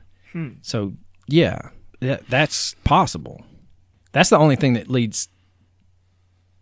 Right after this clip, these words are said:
Speaker 2: or not leads, but makes any sense right now is that it was just random. But what about their new home being burnt,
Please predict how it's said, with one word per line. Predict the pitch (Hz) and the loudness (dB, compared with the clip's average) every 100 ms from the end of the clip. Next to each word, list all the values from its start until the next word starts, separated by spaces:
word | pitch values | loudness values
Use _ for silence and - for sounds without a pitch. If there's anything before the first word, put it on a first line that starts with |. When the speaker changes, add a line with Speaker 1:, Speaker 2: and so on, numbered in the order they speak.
| _ | _
Speaker 2:
or | 113 | -8
not | 104 92 | -6 -6
leads, | 95 107 107 101 | -6 -6 -4 -6
but | 107 104 | -8 -4
makes | 117 98 | -4 -4
any | 110 95 | -4 -4
sense | - 165 151 - 107 | -2 0 0 -4 -8
right | 95 | -6
now | 110 160 123 | -4 -4 -4
is | 110 110 - - - - _ _ _ _ | -4 -6 -10 -18 -20 -20 _ _ _ _
that | 120 117 | -2 -2
it | 110 | -2
was | 123 151 151 | 2 4 2
just | - 120 110 - - _ _ _ _ | 0 -4 -4 -8 -14 _ _ _ _
random. | 123 120 120 113 107 104 110 - _ _ _ _ _ | -2 0 2 0 0 -4 -8 -14 _ _ _ _ _
But | 160 180 139 - _ _ _ _ _ _ _ _ _ _ - | -2 0 0 -6 _ _ _ _ _ _ _ _ _ _ 0
what | 151 | 2
about | 131 127 131 113 - _ _ _ _ _ _ _ _ _ _ | 2 0 0 -2 -8 _ _ _ _ _ _ _ _ _ _
their | - 107 104 | -8 -6 -4
new | 107 120 | 0 2
home | 123 139 | 4 4
being | 135 139 131 | 4 2 2
burnt, | 135 143 | 0 -2